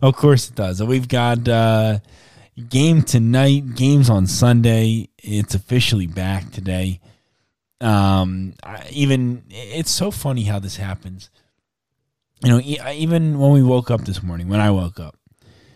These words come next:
my phone is exploding with people.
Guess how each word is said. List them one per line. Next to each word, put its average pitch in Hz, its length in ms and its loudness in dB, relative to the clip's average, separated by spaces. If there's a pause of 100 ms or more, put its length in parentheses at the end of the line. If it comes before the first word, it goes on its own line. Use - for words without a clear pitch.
(160)
my 135 320 2
phone 147 340 -4
is 127 140 -6
exploding 104 1200 -4
with 87 220 -16
people. 104 500 0